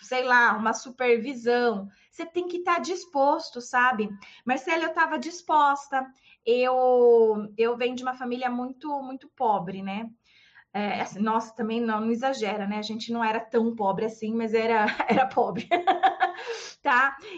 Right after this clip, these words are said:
E, e aí, o que que acontecia? Eu não, não tinha dinheiro, por exemplo, pra ir pros congressos em São Paulo. A minha cidade é Bauru e dá quatro horas e meia, cinco horas de São Paulo.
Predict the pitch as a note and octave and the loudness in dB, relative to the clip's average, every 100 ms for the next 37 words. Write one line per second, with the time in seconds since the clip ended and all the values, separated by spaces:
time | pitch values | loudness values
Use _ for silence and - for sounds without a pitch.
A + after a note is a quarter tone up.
0 | - C#4+ D4 - F4 F4 D4+ D4+ F#4+ G4+ | -6 -2 -2 0 0 2 2 -2 -4 -4
1 | G4+ A4 F4 F4 D#4+ - C#4 B3+ A3+ - | -4 -4 -6 -6 -8 -10 -8 -2 -2 0
2 | C4 D#4+ G#4 F4 A4 A4+ - C#4+ G4 G#4 | -2 -2 -4 -4 -4 -6 -8 -6 -6 -4
3 | C4+ G3+ G#3 A#3+ E4 C#4+ B3+ D4+ F4 C#4+ | -4 -4 -6 -6 -4 -2 0 -2 -2 -2
4 | A#3+ G#3+ A3+ D4 C4 C4 B3+ C4+ - C#4+ | -2 -2 -4 -6 -4 -2 -2 -4 -8 -6
5 | C#4+ C4 A#3+ F4 C#4+ B3 C4 C4+ C#4+ - | -2 0 2 0 -4 -10 -8 -8 -8 0
6 | B3 A3+ A3 A3+ B3+ - G3+ A3 G#3+ A3 | 2 4 2 -4 -8 -12 -2 0 0 -2
7 | G#3 F#3+ G3 B3 E4+ A#3 - _ - - | 0 0 0 -2 -2 -4 -6 _ -20 -8
8 | A3 A3+ A#3 B3+ C4+ - D#4+ D#4+ F#4 F#4+ | -2 2 4 2 0 -8 0 4 6 4
9 | F#4+ E4 C#4+ C#4+ B3+ A#3+ B3 C4+ C#4 - | 0 0 2 2 0 -4 -4 -4 -8 -10
10 | C4+ C#4 B3+ A#3+ B3 B3 A3+ B3 - C#4 | -10 -2 2 2 2 -2 -8 -14 -8 -8
11 | C#4+ A#3+ F#3+ F3+ F3+ | -4 -2 -2 -2 -8